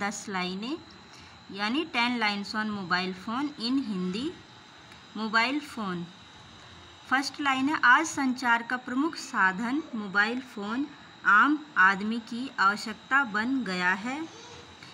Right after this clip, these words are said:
Second, मोबाइल फ़ोन के कारण आज विश्व की दूरियां घट रही हैं।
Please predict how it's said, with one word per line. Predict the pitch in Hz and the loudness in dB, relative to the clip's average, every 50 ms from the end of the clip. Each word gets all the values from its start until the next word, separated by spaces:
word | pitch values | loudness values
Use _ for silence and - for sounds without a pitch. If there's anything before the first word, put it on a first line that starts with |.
| - - - - | -18 -14 -6 -2
Second, | 254 240 240 240 - 294 311 330 349 - - - - - - - - - | -2 -2 -2 -2 -2 0 0 -2 -2 -6 -14 -20 -20 -20 -20 -14 -8 -4
मोबाइल | 233 240 233 262 269 294 339 359 | -4 0 4 4 4 6 4 2
फ़ोन | 339 - - 285 262 262 254 254 247 | 0 -2 0 0 2 2 0 -2 -2
के | 254 240 233 - - | -4 -6 -4 0 2
कारण | 220 208 202 202 208 226 262 294 302 302 - - | 4 6 6 6 4 0 -2 -2 -4 -4 0 4
आज | 202 202 214 240 262 247 - - - - 202 | 6 8 8 6 4 0 -8 -14 -14 -10 -6
विश्व | 196 262 285 - - - 254 240 240 - | -4 -4 -4 -4 -6 -6 -8 -8 -6 -6
की | 226 226 233 220 | -6 -6 -6 -4
दूरियां | 180 190 202 196 185 190 185 214 226 269 285 - - - - - - - - - | -4 -4 -4 -4 -4 -4 -4 -4 -4 -4 -6 -8 -12 -16 -16 -16 -18 -14 -8 -4
घट | - 247 269 262 - | 0 0 0 0 -2
रही | 294 226 202 196 214 208 208 214 214 | -4 -4 -4 -4 -4 -4 -4 -4 -4
हैं। | 196 233 254 285 320 | -4 -2 -2 -2 -4